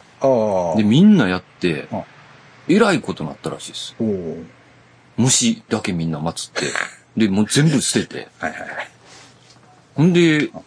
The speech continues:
Speaker 2: ど-、ど-、だ-、誰やったかな？果たしか物の上しかなんかが、
Speaker 1: うん。
Speaker 2: もうあかんと思って、そいつら倒しに行ったんですよ。
Speaker 1: ああ、はいはいはい。
Speaker 2: で、なんとか収まったらしいですけど、
Speaker 1: はいはい。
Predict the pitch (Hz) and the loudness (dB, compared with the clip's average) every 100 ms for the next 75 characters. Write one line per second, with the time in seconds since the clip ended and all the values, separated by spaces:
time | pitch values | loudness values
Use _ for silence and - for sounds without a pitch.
0 | _ - 110 120 156 - - - - 151 | _ -10 -6 -4 -6 -8 -14 -14 -8 -6
1 | 147 143 196 196 92 82 - - - 226 | -4 -2 -2 -2 -4 -6 -6 -6 -2 -2
2 | - - 123 135 151 147 139 143 - 101 | -2 -4 -4 -2 -2 -2 -2 -4 -4 -2
3 | 113 113 87 113 - 101 - _ _ _ | -2 -4 -2 -2 -2 -6 -10 _ _ _
4 | _ - 107 113 - _ - - 156 143 | _ -2 2 2 -2 _ -6 0 0 0
5 | 90 80 85 - 101 107 101 113 104 98 | -2 -6 -6 -6 -2 -2 -2 -4 -2 0
6 | 95 - - - - - _ - 127 110 | 0 -2 -10 -10 -14 -20 _ -2 -2 -2
7 | 110 - - - - _ _ - 139 113 | -8 -10 -10 -14 -16 _ _ 0 2 2
8 | 101 85 87 90 82 - 90 113 117 92 | 0 -2 -2 -2 -4 -6 -6 -2 -2 -2
9 | 82 98 78 | -2 -2 -2